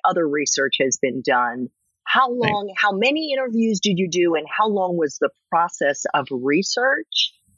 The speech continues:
Speaker 1: before the product was then incorporated into the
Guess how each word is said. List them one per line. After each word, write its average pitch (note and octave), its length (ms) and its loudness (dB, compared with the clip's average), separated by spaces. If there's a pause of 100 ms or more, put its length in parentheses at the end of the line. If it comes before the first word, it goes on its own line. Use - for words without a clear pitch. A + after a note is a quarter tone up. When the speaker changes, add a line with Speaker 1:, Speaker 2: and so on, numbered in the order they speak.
(180)
Speaker 1:
before E3 1120 0
the D3 120 0 (160)
product D#3+ 520 0 (120)
was C#3+ 320 0
then B2+ 500 0 (360)
incorporated D#3 840 0 (120)
into C#3+ 380 0
the C3 140 2